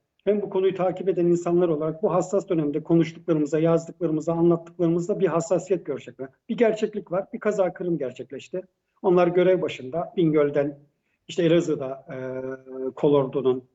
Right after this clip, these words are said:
e, merkezi Bingöl'den havalandı. Çok yakın olan Tatvan bölgeyi bilir. Tatvan'a uçuştan kısa bir süre sonra, kısa süreli bir uçuş sırasında bu elim kaza, istenmeyen kaza gerçekleşti.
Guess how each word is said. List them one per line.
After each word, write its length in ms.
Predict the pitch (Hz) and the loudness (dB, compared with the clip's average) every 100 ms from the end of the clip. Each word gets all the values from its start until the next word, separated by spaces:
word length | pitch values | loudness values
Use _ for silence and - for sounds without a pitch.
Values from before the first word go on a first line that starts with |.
| _ _ - | _ _ -8
e, 160 | 135 | -4
merkezi 640 | 135 143 131 135 127 220 - - | 0 0 0 -2 2 2 0 0
Bingöl'den 640 | 190 175 165 156 156 165 - _ | 4 4 4 2 -2 -4 -10 _
havalandı. 720 | 180 170 156 139 131 202 - _ _ _ _ | -2 -2 0 -4 -6 -8 -10 _ _ _ _
Çok 240 | - 202 170 | -2 0 0
yakın 180 | 170 | -2
olan 260 | 160 151 147 | -4 -6 -6
Tatvan 420 | - 165 139 143 | -4 -4 -4 -2
bölgeyi 400 | 151 151 156 147 | -2 0 -2 -2
bilir. 180 | 151 180 | -4 -4
Tatvan'a 440 | 180 175 - 151 185 | -2 -4 -4 -6 -6
uçuştan 420 | 180 - - 170 | -6 -8 0 0
kısa 280 | - - 170 | 0 -2 -2
bir 40 | |
süre 240 | 147 139 131 | -4 -14 -12
sonra, 240 | 135 135 | -10 -10
kısa 260 | - - 170 | -6 -2 -2
süreli 420 | 170 135 127 123 | -2 -6 -6 -6
bir 100 | 135 | -8
uçuş 320 | 160 160 175 - _ _ | -10 -8 -8 -8 _ _
sırasında 400 | - 156 190 208 | -2 0 0 2
bu 240 | 233 208 | 4 4
elim 300 | 214 185 180 | 4 4 2
kaza, 420 | - 131 127 127 _ _ - | -2 -8 -12 -16 _ _ -18
istenmeyen 520 | - 190 165 143 127 | -2 0 0 -2 -6
kaza 360 | 127 127 120 - _ _ | -8 -12 -12 -16 _ _
gerçekleşti. 760 | - 135 - 160 135 - 175 | -8 -8 -8 -12 -10 -2 -2